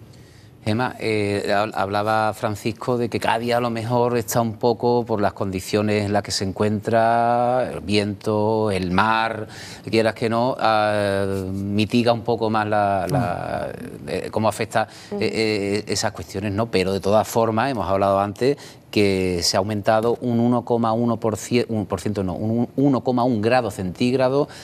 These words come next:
Speaker 1: eh, la temperatura a nivel mundial desde la época preindustrial. ¿Qué puede provocar eso? Deshielo.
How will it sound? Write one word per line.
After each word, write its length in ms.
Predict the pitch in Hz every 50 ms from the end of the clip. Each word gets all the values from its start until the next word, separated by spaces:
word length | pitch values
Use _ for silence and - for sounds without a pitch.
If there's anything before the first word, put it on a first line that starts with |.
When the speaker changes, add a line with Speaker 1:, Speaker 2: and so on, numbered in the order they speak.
| - - - - -
Speaker 1:
eh, 420 | - 107 104 101 98 98 95 95
la 120 | 95 98 95
temperatura 600 | 107 101 92 104 95 95 85 104 107 113 113 113
a 40 | 117
nivel 200 | 113 110 113 107
mundial 360 | 113 113 110 107 117 120 120
desde 180 | 127 120 123
la 80 | 113 104
época 460 | 104 101 113 104 - 123 120 120 -
preindustrial. 840 | - 120 117 110 101 90 95 85 - - - - 110 123 135 113 -
¿Qué 120 | - -
puede 240 | 85 87 98 98 98
provocar 400 | 95 101 101 98 87 - 95 104
eso? 320 | 131 139 - - 95 76 80 -
Deshielo. 560 | 80 78 78 67 73 90 104 123 131 107 87